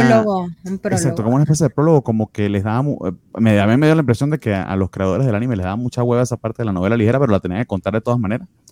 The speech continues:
Speaker 2: Estaban
Speaker 1: Ujú.
Speaker 2: contractualmente obligados o algo por el estilo. Y
Speaker 1: Ujú.
Speaker 2: les quedó atropellado en el peor de los sentidos porque es atropellado con un ritmo lento, sí te concedo eso.
Speaker 1: Ujú.
Speaker 2: Eh, la segunda parte básicamente está,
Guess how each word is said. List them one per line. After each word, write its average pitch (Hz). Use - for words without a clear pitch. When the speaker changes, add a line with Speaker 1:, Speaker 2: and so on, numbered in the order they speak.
Speaker 2:
Estaban -
Speaker 1:
Ujú. 202
Speaker 2:
contractualmente 101
obligados 95
o 90
algo 92
por 113
el 87
estilo. 113
Y 110
Speaker 1:
Ujú. 101
Speaker 2:
les 101
quedó 95
atropellado 110
en 104
el 101
peor 107
de 135
los 156
sentidos 135
porque 113
es 110
atropellado 101
con 110
un 98
ritmo 98
lento, 92
sí 87
te 95
concedo 87
eso. -
Speaker 1:
Ujú. 190
Speaker 2:
Eh, 120
la 123
segunda 147
parte 151
básicamente 113
está, 123